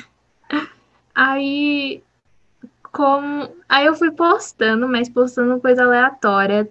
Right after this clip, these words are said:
Tava antes com meu nome, tipo, Fabiane Sanda mesmo. E só por diversão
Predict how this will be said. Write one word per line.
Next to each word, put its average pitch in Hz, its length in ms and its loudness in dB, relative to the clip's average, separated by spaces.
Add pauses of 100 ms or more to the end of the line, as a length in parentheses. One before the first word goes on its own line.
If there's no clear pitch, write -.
Tava 196 280 4
antes 214 520 2
com - 140 -4
meu 202 220 0
nome, 190 440 -4
tipo, - 240 -16
Fabiane 190 520 -2
Sanda 196 460 -4
mesmo. 196 560 -4 (840)
E 240 300 -2
só 269 220 2
por 294 180 0
diversão 285 1000 -2